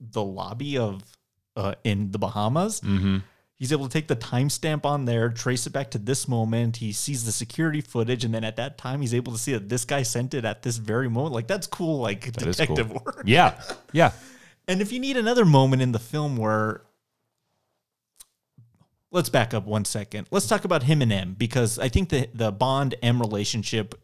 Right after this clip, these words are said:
Speaker 1: in everything prior to this was always just very, "Here's your mission, don't be a pain in the ass, return the equipment, king and, uh, queen and country, don't muck it up, Bond."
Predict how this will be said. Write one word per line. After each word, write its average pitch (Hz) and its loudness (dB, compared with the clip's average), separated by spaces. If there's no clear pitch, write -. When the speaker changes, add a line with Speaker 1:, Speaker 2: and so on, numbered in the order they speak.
Speaker 1:
in 107 -2
everything 143 0
prior 120 2
to 117 -4
this 113 -2
was 104 0
always 107 0
just - -4
very, 104 -2
"Here's 139 4
your 135 4
mission, 117 0
don't 120 2
be 131 0
a 127 4
pain 120 2
in 113 4
the 113 2
ass, 107 -2
return 139 2
the 131 2
equipment, 113 -2
king 143 4
and, 139 2
uh, 101 4
queen 147 4
and 143 4
country, 120 2
don't 135 4
muck 120 2
it 110 4
up, 101 -2
Bond." 92 -4